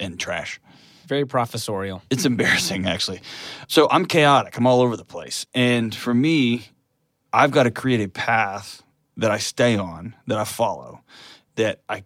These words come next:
Speaker 1: can't deviate from. Because if I do, I know whether it's wiring, whether it's childhood trauma, whether it's whatever it is, it's gonna be really hard for me to get back on. If I'm not on, the people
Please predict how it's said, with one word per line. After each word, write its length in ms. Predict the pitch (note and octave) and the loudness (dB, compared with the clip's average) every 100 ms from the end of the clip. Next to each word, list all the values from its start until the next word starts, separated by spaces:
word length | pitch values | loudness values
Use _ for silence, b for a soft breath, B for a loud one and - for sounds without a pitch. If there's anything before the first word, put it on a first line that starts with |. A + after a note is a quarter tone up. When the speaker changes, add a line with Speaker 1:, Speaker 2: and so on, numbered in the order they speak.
| - | -10
Speaker 1:
can't 320 | - C#3 G#2+ | -4 -4 -4
deviate 520 | A2 B2+ G#2+ F#2 F#2 | 0 2 2 -4 -10
from. 380 | - G2+ F#2 D#2 A2 | -14 -12 -10 -12 -10
Because 240 | A2 A2+ | -4 -2
if 140 | A2 | 0
I 80 | G2+ | -2
do, 520 | G#2 G2+ C#3 B2+ G#2 - | -4 0 2 4 2 2
I 120 | G#2+ | 0
know 580 | A2 A#2+ C3 G2 A2+ A#2 - _ | 2 4 4 4 2 -2 -6 _
whether 280 | A2 G#2+ G2 | -2 0 0
it's 220 | F#2 - | -2 -4
wiring, 460 | G#2 G#2 G#2 A#2+ C3+ | -2 2 2 2 2
whether 120 | G#2+ | 0
it's 100 | - | -2
childhood 320 | - G2+ G2 | -4 -4 -4
trauma, 440 | - - C3 C#3+ B2+ | -6 0 2 2 0
whether 200 | F#2+ F#2 | 0 -2
it's 160 | F2 | -6
whatever 380 | D3 E3+ D#3 C3 | -4 -2 0 0
it 60 | B2 | 2
is, 140 | C3+ C3 B B B _ - | 0 -2 B B B _ -8
it's 100 | - | 0
gonna 120 | C3 | 0
be 80 | G#2 | 0
really 320 | A2+ C3 B2+ | 0 2 2
hard 220 | G#2 G2+ | 2 0
for 80 | F#2+ | 0
me 40 | |
to 60 | G2+ | -4
get 100 | G#2 | -2
back 200 | F2+ - | -6 -4
on. 140 | G2 F#2 | -2 -2
If 120 | - | -2
I'm 160 | G#2+ | 0
not 180 | A2+ G#2+ | 2 2
on, 200 | A2 G#2 | 2 0
the 60 | G2 | -4
people 520 | - A#2+ G#2 G2+ F#2+ | -10 -4 0 0 -2